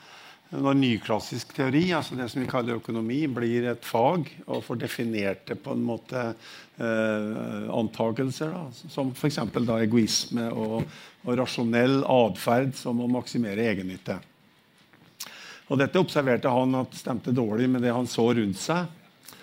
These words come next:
Eh, jeg skal si litt om det, men jeg skal, før jeg gjør det, så kanskje det ordet institusjon burde, eh, forklares, fordi vi har så mange ulike måter å bruke det ordet på. Eh, noen bruker det, synes, eh, ensbetydende med organisasjoner. I den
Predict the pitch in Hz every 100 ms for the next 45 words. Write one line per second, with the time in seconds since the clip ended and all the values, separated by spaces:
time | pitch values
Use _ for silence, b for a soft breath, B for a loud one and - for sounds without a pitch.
0 | B B B - 139 139 143 147 156 -
1 | 170 - 147 147 165 160 165 - 165 180
2 | 196 147 160 147 156 151 160 165 - 139
3 | 147 151 147 165 160 156 165 117 120 147
4 | 131 110 139 143 - - - 127 156 165
5 | 143 139 127 131 131 - _ B B B
6 | - - - - 143 - 101 98 117 143
7 | - - 135 131 135 135 B B B -
8 | - 139 120 117 139 131 123 127 98 95
9 | 131 131 104 123 127 113 127 127 113 113
10 | 160 170 127 - B B B B - 131
11 | 135 139 123 127 156 147 120 120 131 131
12 | 127 127 147 135 - 123 104 - 135 123
13 | 120 123 113 - 120 131 127 127 127 123
14 | 127 117 127 131 117 131 160 - 139 139